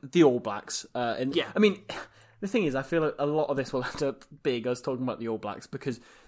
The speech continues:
Speaker 1: this is quite one-sided, this game.
Speaker 2: Uh, b-, yeah. I mean, the, I've got this jotted down. That, like, there are, I think, thirty-five seconds in which I considered that the All Blacks might not win this game. You know,
Speaker 1: Yeah.
Speaker 2: obviously, I knew the outcome, and I knew the
Speaker 1: Sure,
Speaker 2: All Blacks
Speaker 1: sure.
Speaker 2: go on to win the World Cup. But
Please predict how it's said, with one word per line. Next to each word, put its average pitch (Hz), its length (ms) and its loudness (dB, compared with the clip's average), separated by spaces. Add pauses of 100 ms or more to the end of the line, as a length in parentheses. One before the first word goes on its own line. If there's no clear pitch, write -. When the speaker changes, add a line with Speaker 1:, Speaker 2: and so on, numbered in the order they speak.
(160)
Speaker 1:
this 359 200 6
is 214 120 4
quite 156 280 6
one-sided, 143 560 6
this 117 180 -6
game. 123 340 -2 (600)
Speaker 2:
Uh, 233 60 0
b-, 185 240 -8
yeah. 175 260 2 (240)
I 185 120 0
mean, 202 260 0
the, 196 200 -2 (840)
I've - 140 2
got 247 100 2
this - 100 0
jotted 190 180 4
down. 151 160 4
That, 131 100 -6
like, - 300 -4
there 160 340 2
are, 135 320 8
I 147 140 8
think, 135 280 -4
thirty-five 143 640 0
seconds 110 500 -6
in 123 160 -10
which 123 140 -8
I 117 60 -2
considered 123 520 -2
that - 60 -20
the 123 120 -4
All 117 80 0
Blacks 117 200 -4
might 120 280 -4
not 117 160 -8
win 104 120 -10
this 95 120 -16
game. 98 140 -16 (320)
You 131 100 2
know, 117 60 2
Speaker 1:
Yeah. - 40 6
Speaker 2:
obviously, 160 220 4
I - 40 4
knew 156 200 4
the 143 140 0
outcome, 123 260 2
and 113 80 -8
I - 40 -8
knew 123 120 -6
the - 60 -12
Speaker 1:
Sure, 139 180 4
Speaker 2:
All 117 60 4
Blacks 98 180 0
Speaker 1:
sure. - 140 -2
Speaker 2:
go 156 100 6
on 131 80 -2
to 139 100 0
win 135 140 -6
the 143 80 -6
World 131 200 -4
Cup. - 300 -6
But 139 240 0